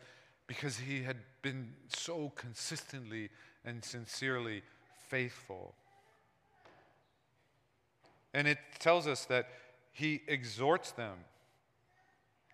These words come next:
He exhorts them to remain faithful.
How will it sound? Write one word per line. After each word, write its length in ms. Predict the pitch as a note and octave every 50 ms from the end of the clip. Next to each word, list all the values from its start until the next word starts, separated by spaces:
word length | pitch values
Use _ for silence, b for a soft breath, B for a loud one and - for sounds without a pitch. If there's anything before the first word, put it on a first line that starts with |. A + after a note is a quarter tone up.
| - -
He 100 | - C#3
exhorts 600 | C#3 B2+ A#2+ A2 G#2 B2+ D3+ F3+ G3+ G3+ - -
them 240 | - C#3 B2+ A#2 G#2+ G2+ G#2 - -
to 100 | - C3
remain 520 | A2 A2+ B2+ C3 C3 B2+ B2+ B2 B2 A#2+
faithful. 640 | A2+ - A#2+ A#2 A2+ G#2 - - - G2 G2 E2+ F2